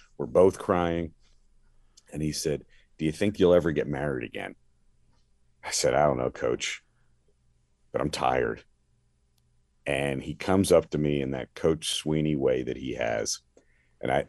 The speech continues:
I think if I had had a helmet on, he would have grabbed me by the face mask. <laughs> And, and he said,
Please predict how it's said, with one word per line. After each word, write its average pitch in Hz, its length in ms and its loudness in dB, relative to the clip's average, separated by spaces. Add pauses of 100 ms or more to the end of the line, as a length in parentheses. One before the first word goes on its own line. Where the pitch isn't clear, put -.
I - 60 0
think 95 200 2
if 98 120 4
I 80 60 8
had 76 100 6
had 73 220 4
a 69 40 6
helmet 82 380 2
on, 82 180 4
he 78 80 -4
would 64 140 -6
have 57 80 -10
grabbed 65 240 2
me 69 80 -2
by 65 140 0
the 65 60 -2
face - 360 -4
mask. - 360 -2 (220)
<laughs> - 580 -10
And, 73 300 0 (400)
and 76 160 -2
he 82 140 0
said, 69 340 2